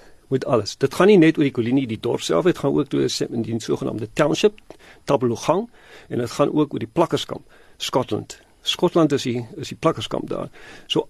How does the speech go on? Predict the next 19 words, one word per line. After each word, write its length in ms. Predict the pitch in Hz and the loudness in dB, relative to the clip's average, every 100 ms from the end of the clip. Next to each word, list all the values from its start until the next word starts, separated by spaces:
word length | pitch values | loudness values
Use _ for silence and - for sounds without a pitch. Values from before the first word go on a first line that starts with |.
| _ | _
al 140 | 214 214 | 4 6
hierdie 220 | 175 160 | 6 4
gemeenskappe 560 | 139 143 135 139 - | 4 2 2 -2 -4
moet 180 | 123 117 | -2 -4
betrek 340 | 110 113 107 - | -6 -8 -10 -10
word. 200 | - - | -14 -8
Daar's 200 | - - | -6 -6
skole, 520 | - 165 165 170 160 - - | 0 6 6 6 2 -4 -12
daar's 160 | 113 | -10
skoolhoofde, 600 | - 156 151 151 - 147 | -2 2 4 4 0 -4
daar's 260 | 131 107 - | -4 -6 -4
kerke 440 | - 156 143 147 - - - - | 0 0 0 -4 -4 -14 -20 -2
en 260 | 131 113 104 | 0 0 0
reeds 560 | 120 170 - - - - | 4 4 2 -6 -6 -6
is 100 | 120 | -4
daar 120 | 120 | -2
onderhandelings 480 | - 107 117 131 - | 0 0 0 -2 -4
gevoer 420 | 123 131 135 123 | -6 -2 -2 0
met 240 | 120 - | -4 -6